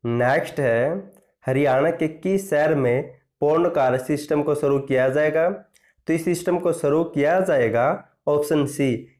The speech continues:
ए और बी दोनों, पंचकूला व चंडीगढ़ में।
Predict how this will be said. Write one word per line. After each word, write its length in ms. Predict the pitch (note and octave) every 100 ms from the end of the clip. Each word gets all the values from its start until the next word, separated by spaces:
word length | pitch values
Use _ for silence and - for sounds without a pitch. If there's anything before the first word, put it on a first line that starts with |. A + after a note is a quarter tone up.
| C3
ए 100 | C#3+
और 200 | C#3+ C3+
बी 140 | F3+
दोनों, 440 | D#3+ B2 A2+ B2 G#2+ - - -
पंचकूला 460 | C3 C3+ - C#3+ C#3+
व 100 | E3+
चंडीगढ़ 520 | F3+ C3 B2 A#2+ A#2+
में। 440 | C3 B2+ A2+ G#2